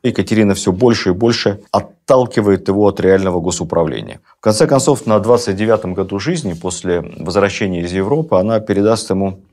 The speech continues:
в собственность маленький городок, две тысячи населения, Гатчину. Павел уедет из столицы, и вот там ему будет разрешено завести те порядки, которые он хочет. Это будет маленькая крошечная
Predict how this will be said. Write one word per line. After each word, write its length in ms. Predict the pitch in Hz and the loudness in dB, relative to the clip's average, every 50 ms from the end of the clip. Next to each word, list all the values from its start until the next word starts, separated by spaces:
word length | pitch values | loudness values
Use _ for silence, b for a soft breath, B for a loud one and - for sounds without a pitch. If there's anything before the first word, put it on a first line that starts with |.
| _ _ _ _ _ _ - _ - | _ _ _ _ _ _ -20 _ -10
в 80 | - | -6
собственность 720 | - - 240 - - - - 208 202 190 190 - - - _ _ _ _ _ _ _ b b b b | 2 2 2 2 0 -4 -4 -2 0 0 -2 -4 -10 -16 _ _ _ _ _ _ _ b b b b
маленький 380 | - 113 120 113 107 104 - 104 | 0 2 4 4 4 2 0 2
городок, 380 | 98 110 110 120 147 156 - 95 | 2 4 4 4 4 2 0 0
две 140 | 85 92 85 | -2 -4 -2
тысячи 280 | - 92 85 - - | -2 -4 -6 -4 -6
населения, 540 | 87 85 82 85 107 113 139 135 117 92 87 | -6 -6 -6 -6 -2 0 0 0 2 0 0
Гатчину. 600 | 90 92 120 101 - - - 76 71 69 - - _ _ _ - | 0 2 2 2 2 0 -6 -6 -6 -6 -8 -12 _ _ _ 2
Павел 280 | - 147 135 120 107 104 | 2 4 4 4 4 4
уедет 380 | 110 113 104 90 90 85 - | 4 4 2 2 0 -2 -4
из 100 | 92 - | -4 -4
столицы, 640 | - - 107 120 147 185 180 175 - 165 151 139 - | 0 2 4 4 4 4 2 0 0 0 0 -2 -2
и 280 | - - - 110 113 110 | -6 -6 -2 0 2 2
вот 240 | 107 113 113 110 - | 4 2 2 2 2
там 160 | 202 202 190 | 2 2 4
ему 200 | 160 139 123 117 | 2 2 2 0
будет 260 | 110 117 120 117 117 | 2 2 2 2 4
разрешено 460 | 104 107 101 104 101 - - 135 143 | 2 2 2 0 -2 -2 -4 -4 -4
завести 440 | 127 117 107 104 101 101 - 117 104 104 | -2 -2 -2 -2 -2 -2 -4 -4 -4 0
те 160 | - 123 113 | 0 -2 0
порядки, 320 | - 113 123 143 139 - | 2 2 2 2 0 -2
которые 320 | - 98 - - 101 101 101 | -6 -6 -4 0 0 0 0
он 60 | 95 | -2
хочет. 340 | - - - - - - - | -4 -8 -10 -10 -10 -8 -6
Это 160 | 95 - 113 | -4 -4 -2
будет 240 | 131 135 131 131 - | -2 -2 -4 -2 -2
маленькая 480 | 98 110 120 120 117 117 113 98 92 | 0 0 0 0 0 -2 -2 -4 -4
крошечная 640 | 87 - 101 107 104 - - - - - 87 85 | -2 0 -2 -2 -2 -2 -8 -12 -8 -6 -6 -6